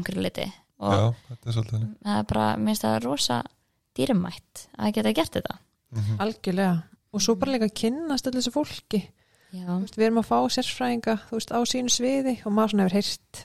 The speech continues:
Speaker 3: af þeim kannski út í bæ. Nú er ég
Speaker 2: Mhm.
Speaker 3: ekki að tala um sálfræðingana á K M H-stöðinni sem við þekkjum náttúrulega mjög vel.
Speaker 2: Mhm.
Speaker 3: En bara gaman að hitta þetta fólk og bara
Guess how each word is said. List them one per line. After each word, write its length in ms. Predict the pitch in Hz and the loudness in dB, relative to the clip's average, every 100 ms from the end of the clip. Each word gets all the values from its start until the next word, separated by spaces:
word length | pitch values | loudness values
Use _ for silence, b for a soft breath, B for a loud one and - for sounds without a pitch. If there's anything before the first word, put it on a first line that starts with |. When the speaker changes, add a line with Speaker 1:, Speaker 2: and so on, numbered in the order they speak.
| - | -2
Speaker 3:
af 220 | 233 247 | 0 2
þeim 140 | 240 233 | 2 0
kannski 240 | 233 - 208 | -2 -2 -4
út 80 | |
í 80 | - | -2
bæ. 420 | 240 240 240 247 - b b 110 | 0 2 2 0 -2 b b -2
Nú 120 | 190 | 4
er 40 | |
ég 80 | 196 | 4
Speaker 2:
Mhm. 20 | |
Speaker 3:
ekki 100 | 202 | 4
að 40 | 208 | 4
tala 120 | 202 | 4
um 60 | 196 | 6
sálfræðingana 580 | 196 196 196 185 180 | 4 4 4 4 4
á 140 | 185 - - - | 4 2 -6 -6
K 140 | - | 4
M 120 | 190 208 | 8 8
H-stöðinni 560 | 208 - 220 220 240 | 8 8 6 6 4
sem 100 | 214 | 2
við 60 | 196 | 2
þekkjum 280 | 214 208 208 | 2 2 0
náttúrulega 180 | 202 202 | 0 2
mjög 200 | 214 214 | 4 4
vel. 140 | 240 - - 131 | 0 -4 -14 -12
Speaker 2:
Mhm. 80 | 107 101 98 B - | -12 -10 -14 B -2
Speaker 3:
En 100 | 202 | 2
bara 140 | 202 - | 2 6
gaman 420 | 196 233 226 196 | 10 10 10 8
að 60 | |
hitta 340 | 202 254 - 190 | 8 6 2 0
þetta 100 | 185 | 4
fólk 560 | 214 220 - - - | 4 4 -4 -10 -4
og 80 | 196 | 0
bara 580 | 196 190 185 185 180 | 4 6 8 8 6